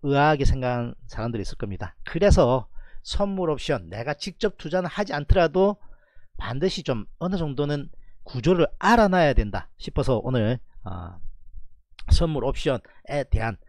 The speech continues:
간단한, 우리가, 아, 너무 어렵게 딴 거 할 필요 없습니다.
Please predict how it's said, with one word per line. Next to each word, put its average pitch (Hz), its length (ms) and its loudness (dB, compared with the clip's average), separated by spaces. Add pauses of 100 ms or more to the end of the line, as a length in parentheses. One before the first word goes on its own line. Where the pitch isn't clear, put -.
(300)
간단한, 185 640 2
우리가, 135 500 2 (520)
아, 92 380 -8 (920)
너무 185 420 2
어렵게 127 640 4 (220)
딴 165 200 -2
거 160 80 -2
할 180 220 -2
필요 190 220 2
없습니다. 107 420 -6